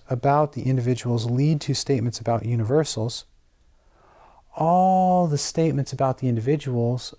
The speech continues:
must have the same predicate. For example, if I took two statements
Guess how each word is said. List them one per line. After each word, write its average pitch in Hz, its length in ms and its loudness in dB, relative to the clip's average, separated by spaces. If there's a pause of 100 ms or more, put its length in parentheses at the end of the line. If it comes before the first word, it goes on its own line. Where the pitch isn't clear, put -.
(100)
must 131 380 -4
have 110 360 -4
the 110 80 -12
same 113 380 -2
predicate. 110 540 -4 (2500)
For - 180 -2
example, 165 440 2
if 127 120 -4
I 147 60 2
took 156 220 -4
two 160 180 -2
statements 117 580 -2